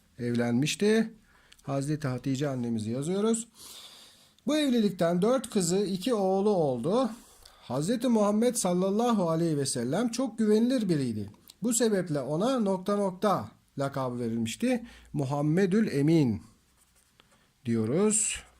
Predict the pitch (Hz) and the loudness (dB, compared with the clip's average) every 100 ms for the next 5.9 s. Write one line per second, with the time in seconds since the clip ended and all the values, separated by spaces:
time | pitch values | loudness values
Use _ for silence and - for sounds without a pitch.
0 | - 120 113 117 120 117 113 110 127 151 | -8 -6 -6 -4 -2 0 0 0 0 -2
1 | 151 151 - _ _ _ _ _ _ _ | -2 -4 -10 _ _ _ _ _ _ _
2 | _ _ 113 113 127 160 208 - - _ | _ _ -4 0 2 2 0 -2 -12 _
3 | _ _ _ _ _ _ _ _ _ _ | _ _ _ _ _ _ _ _ _ _
4 | _ _ - 123 143 165 127 90 - _ | _ _ -6 0 4 4 4 0 -10 _
5 | _ 113 110 107 110 151 233 - | _ -6 -4 -2 0 2 2 0